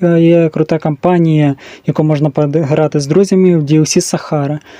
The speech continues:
Е, фішка цього D L C, що воно є не обов'язковим, тому його треба ви-, вмикати та вимикати в лаунчері, вимикати, якщо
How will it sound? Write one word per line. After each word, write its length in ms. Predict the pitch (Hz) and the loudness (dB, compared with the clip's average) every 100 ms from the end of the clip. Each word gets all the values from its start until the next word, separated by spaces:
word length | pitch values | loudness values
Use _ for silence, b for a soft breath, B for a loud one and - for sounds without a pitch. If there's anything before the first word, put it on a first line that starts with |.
| B B B B B B - | B B B B B B -4
Е, 300 | 143 139 139 | -2 0 -2
фішка 400 | - 226 - 185 | 0 -2 0 -2
цього 240 | 175 185 180 | -2 0 2
D 120 | 165 | 2
L 80 | 175 | 2
C, 220 | 170 233 | 2 0
що 180 | - 165 | 0 0
воно 240 | 160 160 | 2 2
є 160 | 156 151 | 2 2
не 140 | 147 | 0
обов'язковим, 720 | 139 143 143 - - 220 208 | 0 0 -2 -2 0 2 2
тому 300 | 180 165 180 | 2 2 2
його 240 | 180 151 151 | 2 2 0
треба 320 | - 160 151 | 0 0 0
ви-, 640 | 139 151 151 147 147 147 | 2 2 4 4 2 2
вмикати 640 | 156 156 160 165 175 156 143 | -2 -2 0 0 0 -4 -4
та 120 | 147 | -4
вимикати 580 | 143 147 143 160 156 143 | 0 0 0 -2 -2 -4
в 60 | |
лаунчері, 680 | 135 175 226 208 196 190 196 | -2 2 2 2 2 2 2
вимикати, 680 | 165 147 175 180 180 156 156 | 0 2 2 2 0 -2 0
якщо 460 | 151 - - 156 | -2 0 0 0